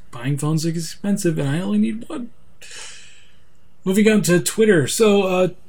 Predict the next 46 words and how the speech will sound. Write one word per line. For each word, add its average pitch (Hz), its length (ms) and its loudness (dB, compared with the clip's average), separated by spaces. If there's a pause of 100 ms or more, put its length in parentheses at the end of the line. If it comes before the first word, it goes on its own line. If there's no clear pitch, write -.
(180)
Twitter 226 460 4
has 180 560 2
been 170 180 6
marching 185 400 4
on 175 220 6
to 151 60 2
making 151 280 4
more 214 300 6
new 196 320 6
tools 226 600 2
for - 300 -4
people 202 500 2
to 196 300 -4
not 175 340 -2
have 170 440 0
quote-unquote 208 760 2
abuse. 143 540 4 (100)
And 160 100 2
you, 170 180 4 (100)
you're 170 160 2
wondering 254 300 6
why 196 140 6
I 190 40 4
put 196 240 -4
quote-unquote 175 400 0
abuse? 156 420 6 (400)
Well, 170 120 4
here's 208 320 4
the 202 100 2
reason 170 380 6
why. 135 320 6 (680)
I 214 140 10
think 233 160 6
a 214 60 10
lot 180 180 8
of 165 80 4
abuse 147 540 4
is 139 240 2
fabricated. 214 800 4
I 170 60 6
think 170 120 2
a 160 60 2
lot 151 140 4
of 147 80 2
abuse 143 540 0
is 135 460 0